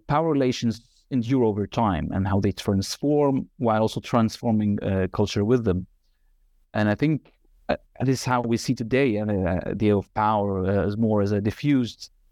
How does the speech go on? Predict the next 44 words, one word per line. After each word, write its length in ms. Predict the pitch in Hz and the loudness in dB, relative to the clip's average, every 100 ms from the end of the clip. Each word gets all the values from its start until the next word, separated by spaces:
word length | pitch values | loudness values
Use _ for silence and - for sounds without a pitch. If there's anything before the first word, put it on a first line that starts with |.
| - | -4
uh, 400 | 110 90 92 82 | 0 0 0 -2
system, 640 | - 120 - 113 104 101 - _ - _ - | 0 -2 0 0 2 0 -4 _ -20 _ -4
so 200 | 110 104 | 0 0
a 40 | |
series 320 | - 135 113 | 2 2 2
of 140 | 117 - | -2 0
coalitions 520 | 113 120 - 117 107 | 2 2 0 -2 -2
between 300 | 107 - 107 | -2 0 0
different 320 | 107 113 101 | 0 -2 -2
interest 420 | 131 123 101 - | -2 -2 -4 -4
groups. 360 | - 76 - _ _ _ _ - | 0 0 0 _ _ _ _ -2
This 140 | 107 | -2
is 60 | 127 | 0
why 200 | 120 110 | 0 0
it 60 | |
shows 260 | - 123 113 | 2 0 2
also 180 | 107 - | 0 0
to 80 | 113 | 0
use 240 | 107 101 | 0 -2
Kim 240 | - 110 | -2 -2
Dovey's 400 | 104 139 175 160 | 0 0 0 -2
distinction 800 | 120 113 - 110 101 - 104 101 | -4 -4 0 0 0 -2 0 0
between 360 | 101 - 107 104 | -2 -4 0 0
the 80 | 98 | 0
power 360 | 113 101 101 | -2 0 0
over, 520 | 101 135 131 131 117 - | 2 0 0 0 0 -2
so 260 | - 85 - 67 | -2 -2 -2 -2
how 160 | 90 - | -2 -2
to 100 | 107 | -2
control 380 | 107 - 117 | 0 2 0
something 580 | 104 - 113 107 107 104 | 0 -2 -4 -2 -2 0
or 120 | 90 | -2
someone, 500 | 85 - 110 107 101 101 _ _ - | -4 -2 0 0 -2 -4 _ _ -2
and 140 | 107 | 0
the 60 | - | 0
power 380 | 113 101 98 | -2 0 0
to, 380 | 98 - 113 82 - - | 0 0 0 0 -6 -4
so 140 | - | -4
to 100 | - | -4
be 160 | 107 107 107 | -2 0 2
able 180 | 110 104 | 2 -2
to 100 | 107 | -2
do 200 | 101 123 | 0 0
something. 500 | - 85 - - | 0 -2 -2 -4